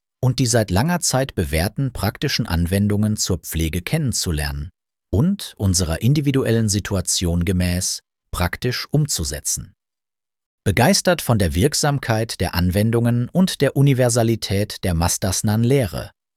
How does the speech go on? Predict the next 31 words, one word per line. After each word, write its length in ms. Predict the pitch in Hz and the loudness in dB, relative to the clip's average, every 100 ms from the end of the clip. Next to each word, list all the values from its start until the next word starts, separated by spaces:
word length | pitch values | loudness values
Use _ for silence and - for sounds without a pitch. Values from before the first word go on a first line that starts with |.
| - | -8
schrieb 380 | - 98 80 - | -4 0 -2 0
David 400 | 82 82 85 90 | -2 0 -2 0
Ammann 440 | 87 101 110 110 | 0 2 0 0
neunzehnhundertneun 1000 | 90 101 - 87 98 87 85 85 104 117 | 0 0 0 0 0 0 0 0 2 0
im 160 | 95 80 | -2 -2
Vorwort 600 | - 90 92 104 107 - | -2 -2 0 0 -2 -4
zur 320 | - - 127 | -10 -2 0
ersten 360 | 127 151 - 123 | 0 -2 0 0
deutschen 400 | 92 85 - 92 | 0 -2 -4 -2
Ausgabe: 680 | 76 76 - 90 85 101 104 _ _ _ _ _ _ | -2 -4 -2 -2 -2 -6 -8 _ _ _ _ _ _
„Viele 460 | - - 190 180 101 | -8 0 2 2 2
Werke 340 | 85 92 113 | 0 0 0
sind 240 | 98 104 | 0 0
schon 220 | - 104 101 | 0 0 0
über 200 | 92 82 | 0 -2
die 160 | 80 | -2
Wiedergeburt 800 | 78 85 98 98 104 117 131 - | 0 0 2 0 0 -2 -2 -2
und 160 | 113 - | -4 -2
über 180 | 113 | -2
das 200 | 110 104 | 0 0
Sexualleben 800 | - 101 - 98 78 78 82 85 | 0 -2 0 0 0 0 0 0
veröffentlicht 760 | 82 135 156 - 80 73 - - | -2 0 -2 -2 -4 -6 -8 -8
worden. 340 | 71 - - - _ _ _ _ _ | -8 -8 -16 -20 _ _ _ _ _
Da 180 | 113 147 | 0 0
sich 220 | 175 160 | 0 0
aber 180 | 131 127 | 0 0
alle 180 | 95 90 | 2 2
meist 360 | 85 87 - - | 2 2 0 -2
in 120 | 92 | -2
Extremen 600 | 85 - - 143 165 98 | -2 -4 -2 0 2 2
bewegen, 540 | 78 73 80 95 117 | 0 -2 -2 0 -2